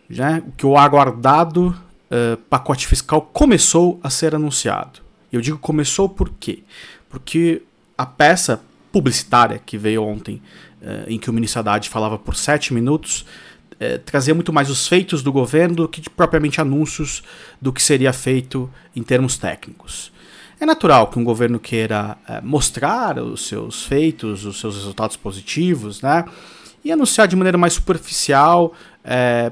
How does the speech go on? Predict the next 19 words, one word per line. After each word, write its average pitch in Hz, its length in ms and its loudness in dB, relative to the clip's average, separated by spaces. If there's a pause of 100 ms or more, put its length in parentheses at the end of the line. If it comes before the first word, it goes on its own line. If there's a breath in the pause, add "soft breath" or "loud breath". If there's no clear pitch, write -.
possíveis 147 380 -2
cortes 151 580 0
de 110 120 -6
gastos 127 440 -2
que - 120 -16
poderão 131 340 -4
ser 139 140 -8
efetivados. 127 800 -4 (520 loud breath)
Mas 110 280 -6
o - 20 -12
governo 127 240 -2
focou - 260 -2
bastante 170 640 0
nos 175 140 0
benefícios 190 1080 -4
e 190 140 -2
menos 185 400 0
nos 170 160 -2
cortes. - 580 -4